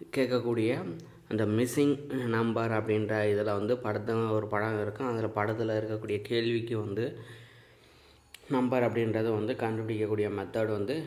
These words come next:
எப்படி அப்படின்றத வந்து பார்க்க போறோம். இதுல ஒவ்வொரு மெத்தடுமே வந்து பார்த்தீங்க அப்படின்னா, ஒவ்வொரு மாதிரியான இதுல தான் இருக்கும்.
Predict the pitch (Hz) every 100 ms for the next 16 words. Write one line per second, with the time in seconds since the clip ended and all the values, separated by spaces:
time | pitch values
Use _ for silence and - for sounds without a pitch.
0 | - 107 107 110 110 104 98 92 107 101
1 | 95 104 95 - 95 85 104 165 - -
2 | - 123 113 110 123 131 120 113 110 127
3 | 120 120 123 107 110 107 101 104 110 104
4 | 101 107 151 117 113 117 113 110 110 107
5 | 107 104 98 98 107 101 104 104 90 95
6 | - 123